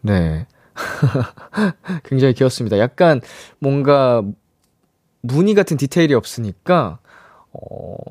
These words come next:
젤리 같기도 하고, 아기 과자 같기도 하고, 네. 그,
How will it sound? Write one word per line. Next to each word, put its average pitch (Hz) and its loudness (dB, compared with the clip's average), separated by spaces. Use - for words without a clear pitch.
젤리 240 4
같기도 120 0
하고, 98 -4
아기 113 2
과자 120 0
같기도 87 -6
하고, 98 -4
네. 85 -2
그, 87 2